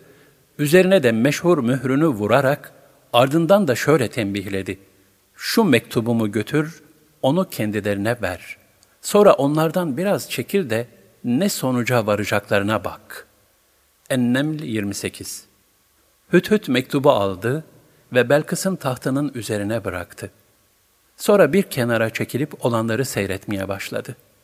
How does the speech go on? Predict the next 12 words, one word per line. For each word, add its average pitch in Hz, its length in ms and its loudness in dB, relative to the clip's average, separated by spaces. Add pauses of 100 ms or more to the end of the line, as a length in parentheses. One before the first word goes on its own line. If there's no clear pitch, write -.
(760)
Sabahleyin 170 540 4
uykudan 151 440 0
kalkan 123 440 2
Belkıs, 110 500 -2 (380)
tahtının 175 440 0
üzerindeki 143 580 -2
mektubu 110 440 -4
gördü. 90 400 -10 (920)
Kimin 220 260 2
getirdiğini 143 540 2
merak 95 400 -2
etti. 98 360 -8